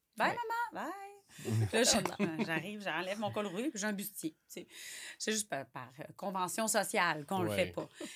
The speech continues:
Speaker 1: Mais j'ai, j'ai, on a beaucoup de clients qui arrivent, été comme hiver, qui laissent leur sac au vestiaire puis qui reviennent le chercher pendant la soirée, vont changer dans les salles de toilette,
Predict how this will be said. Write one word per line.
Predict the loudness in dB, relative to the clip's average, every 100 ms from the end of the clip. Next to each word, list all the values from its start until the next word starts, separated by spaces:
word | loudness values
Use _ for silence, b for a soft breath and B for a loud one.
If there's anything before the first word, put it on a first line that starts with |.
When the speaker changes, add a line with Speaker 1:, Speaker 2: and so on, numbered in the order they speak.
| -6
Speaker 1:
Mais | 0 2 4 4 4 2
j'ai, | 2 0 -2
j'ai, | -6 -2
on | 0 2
a | 2
beaucoup | 2 -2
de | -2
clients | -2 2 2 2
qui | 4
arrivent, | 4 4 -2 -2 -6 _ -2
été | -2 0 0
comme | 0 0
hiver, | 0 2 2 0
qui | -2
laissent | -2 0
leur | 0 2
sac | 0 0
au | -4
vestiaire | -2 -4 -2 2 4 2 -2
puis | -4
qui | -4
reviennent | -2 -2 -2
le |
chercher | -2 -2 -4 -2
pendant | 0 2
la | 0
soirée, | 0 -2 -2 -4 -10 -6
vont | -4 -4
changer | -4 -6 -4
dans | -6
les | -4
salles | -4 -4 -4
de |
toilette, | -6 -4 -2 -4 -6